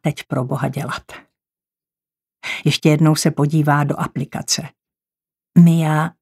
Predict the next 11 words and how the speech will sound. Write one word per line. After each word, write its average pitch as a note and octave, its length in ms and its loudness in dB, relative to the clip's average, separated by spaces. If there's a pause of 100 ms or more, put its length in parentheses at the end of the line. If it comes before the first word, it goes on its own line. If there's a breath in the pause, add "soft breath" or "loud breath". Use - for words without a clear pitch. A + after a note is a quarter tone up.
(320)
je B2+ 120 -2
stále C#3+ 480 -2
tam. B2+ 280 -4 (1900 loud breath)
„Do D#3 140 -2 (260)
prdele,“ - 600 -4 (480 loud breath)
řekne C#3+ 480 0 (100)
a C3+ 80 0
popadne C3 540 0
klíčky - 520 -6
od - 200 -8
auta. - 380 -8